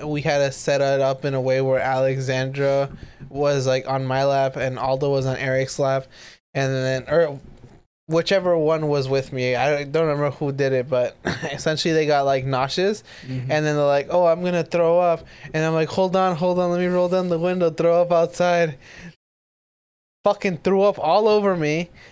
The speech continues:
Speaker 1: Then fucking
Speaker 2: Ew.
Speaker 1: after I had a whole bunch of gunk on me, threw out, up outside the window. And so I was just, like, the whole time I had vomit all over me till we fucking got to town.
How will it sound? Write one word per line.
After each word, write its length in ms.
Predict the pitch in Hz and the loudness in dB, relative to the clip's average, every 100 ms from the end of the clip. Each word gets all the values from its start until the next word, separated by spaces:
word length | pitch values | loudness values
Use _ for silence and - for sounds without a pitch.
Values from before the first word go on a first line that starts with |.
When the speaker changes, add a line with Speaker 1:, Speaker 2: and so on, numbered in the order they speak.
| 170 | -14
Speaker 1:
Then 300 | 156 170 165 160 | -2 0 2 2
fucking 200 | 208 156 | 2 2
Speaker 2:
Ew. 100 | - | 0
Speaker 1:
after 440 | 151 175 - 202 | 2 0 2 2
I 60 | 185 | 4
had 160 | 185 180 | 4 2
a 120 | 139 | 2
whole 200 | 185 185 | 0 2
bunch 280 | 180 185 180 | 0 0 -2
of 120 | 156 | 0
gunk 280 | 147 170 170 | -2 0 0
on 140 | 147 | 0
me, 120 | 143 | -2
threw 260 | 139 165 170 | -2 2 4
out, 240 | 170 151 | 4 2
up 160 | 160 165 | 0 2
outside 480 | 165 151 - 170 160 | 2 2 2 2 2
the 80 | 135 | 0
window. 540 | 151 165 143 135 147 - - 165 165 | 0 0 0 0 -2 -8 -18 -8 -4
And 220 | 160 151 | -2 0
so 120 | 160 | 2
I 200 | 156 160 | 4 4
was 180 | 165 156 | 2 0
just, 160 | 139 | 0
like, 160 | 151 143 | 0 -2
the 80 | 143 | -2
whole 240 | 175 160 | 2 2
time 220 | 156 151 | 2 -2
I 80 | 147 | 0
had 120 | 147 | 0
vomit 340 | 135 139 147 147 | 0 0 2 2
all 160 | 147 | 2
over 240 | 151 156 151 | 2 2 0
me 100 | 147 | -4
till 180 | - 147 | -2 -2
we 100 | 139 | -2
fucking 340 | - 147 156 | -2 -2 -2
got 220 | 143 139 147 | 0 0 -2
to 80 | |
town. 480 | 139 143 139 165 180 | -6 -2 -2 -2 -4